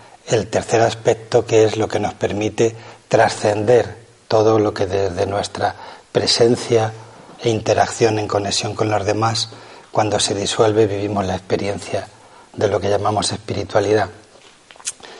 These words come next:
Como todo esto se puede quedar nada más que en, en reflexiones para la mente, el planteamiento sería trabajar para descubrirlo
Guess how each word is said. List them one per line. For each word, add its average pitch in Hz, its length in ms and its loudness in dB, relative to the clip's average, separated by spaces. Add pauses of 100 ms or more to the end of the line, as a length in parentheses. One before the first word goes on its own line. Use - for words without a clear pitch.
(540)
Como 113 280 2
todo 135 260 6
esto 139 260 0
se 117 120 0
puede 117 300 4
quedar 113 320 4
nada 110 260 2
más 110 240 -2
que 107 380 2
en, 101 160 -6 (500)
en 110 380 -2
reflexiones 113 720 0
para 104 240 2
la 104 120 2
mente, 120 540 0 (800)
el 117 120 0
planteamiento 110 920 2
sería 123 500 4 (400)
trabajar 110 540 2
para 120 220 4
descubrirlo 120 800 4